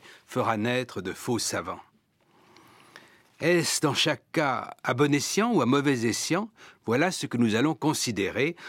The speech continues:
en compagnie de Daniel Roche, professeur au Collège de France, admirable connaisseur du siècle des Lumières, des comportements, des échanges, des sensibilités, des énergies, des affrontements intellectuels que l'histoire peut lui restituer.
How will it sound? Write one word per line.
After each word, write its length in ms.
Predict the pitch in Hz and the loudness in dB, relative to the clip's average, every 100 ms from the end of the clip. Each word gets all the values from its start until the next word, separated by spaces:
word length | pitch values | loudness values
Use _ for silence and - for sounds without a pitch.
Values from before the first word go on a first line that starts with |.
| - | -14
en 120 | - 110 | -8 -4
compagnie 480 | 131 110 127 143 | -2 0 2 2
de 100 | 113 | 2
Daniel 420 | 95 135 139 113 92 | 0 0 2 0 0
Roche, 380 | 107 180 - | 0 0 -4
professeur 420 | - 127 123 - 117 | -6 -2 -2 2 2
au 80 | |
Collège 340 | 107 110 98 90 | 0 -2 -2 -2
de 120 | 101 | -6
France, 500 | - 156 190 190 - - - | -4 -2 0 -2 -6 -14 -8
admirable 580 | 98 107 123 139 143 | -4 0 2 0 -2
connaisseur 560 | 101 127 110 98 151 123 - - - | -2 -2 0 0 0 -2 -6 -14 -8
du 60 | |
siècle 400 | 104 - 151 - | -2 2 0 0
des 160 | 95 98 | -6 -4
Lumières, 640 | 101 131 117 120 143 175 - - | 0 2 4 2 0 -4 -6 -12
des 80 | - | -6
comportements, 760 | 139 117 107 - 117 127 180 175 | -4 -2 -4 -2 0 2 2 0
des 220 | 104 107 | 0 0
échanges, 480 | - - 180 208 175 - - | 0 0 0 0 -4 -8 -6
des 80 | - | -2
sensibilités, 960 | 170 160 - 139 131 117 107 151 165 - - - | 0 0 0 0 0 -2 0 0 -2 -6 -20 -12
des 240 | - 95 131 | -4 0 4
énergies, 580 | 165 143 98 95 135 143 - - | 4 2 0 -6 -8 -12 -20 -8
des 180 | 104 98 | -4 0
affrontements 580 | - - 135 - 151 113 | -2 0 -2 2 0 2
intellectuels 760 | 131 - 123 101 - 113 120 120 - - _ | -2 0 -2 -2 -2 -2 0 -4 -10 -20 _
que 80 | 123 | 0
l'histoire 540 | 120 113 - 131 127 | 0 0 0 0 -2
peut 140 | - 120 | -2 -2
lui 180 | 104 107 | 0 0
restituer. 640 | 151 - 98 - - - | 0 -2 -6 -8 -10 -12